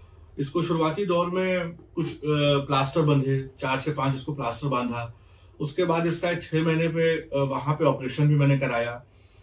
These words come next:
फिर जब मैंने वहाँ देखा तो operation होने के बाद भी बच्चे को पूरी तरीके से आराम नहीं हुआ। बच्चा मेरा चलने तो लगा साल भर में, लेकिन कभी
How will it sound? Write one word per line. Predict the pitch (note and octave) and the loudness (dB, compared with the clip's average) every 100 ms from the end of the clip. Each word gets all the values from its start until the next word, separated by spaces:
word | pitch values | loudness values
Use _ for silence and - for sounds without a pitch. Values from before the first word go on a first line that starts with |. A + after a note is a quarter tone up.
| - - | -20 -6
फिर | E3 | -2
जब | D3+ D#3+ D#3 | 2 2 2
मैंने | D#3+ D#3+ F3 | 0 0 0
वहाँ | D3+ D#3+ | 0 0
देखा | D#3+ D#3 E3 E3+ | 0 0 -2 -2
तो | F3+ F3 D3 C3 | -2 -2 -2 -2
operation | C#3 D3+ C#3 F3+ | -2 0 -2 0
होने | D3+ D3+ D#3 | 2 2 2
के | D#3+ | 0
बाद | D3 C#3 D3+ | 0 0 2
भी | D#3 | 2
बच्चे | D3 C3+ D#3+ | 0 -2 -4
को | D#3+ D3 - - - - | -4 -6 -10 -20 -20 -6
पूरी | D3 D3+ | -2 0
तरीके | D#3+ D#3 E3 | 0 0 -2
से | - | -4
आराम | - C#3 D3 D3+ | -4 2 4 4
नहीं | D3+ | 4
हुआ। | C#3+ C3 C3 - - _ _ - | 4 2 -2 -10 -20 _ _ -8
बच्चा | A#2+ D3+ | -4 0
मेरा | D#3 E3+ | 2 2
चलने | E3 C#3 B2 C#3+ | 2 0 0 0
तो | D#3 | 2
लगा | D#3 F#3 | 2 2
साल | F#3 D3+ | 2 2
भर | C#3 B2+ | 2 0
में, | B2 A#2 - - - | -2 -6 -12 -12 -6
लेकिन | C#3 C#3 E3 | -4 -2 -2
कभी | C#3+ D#3+ F3+ F3 | 0 2 0 -4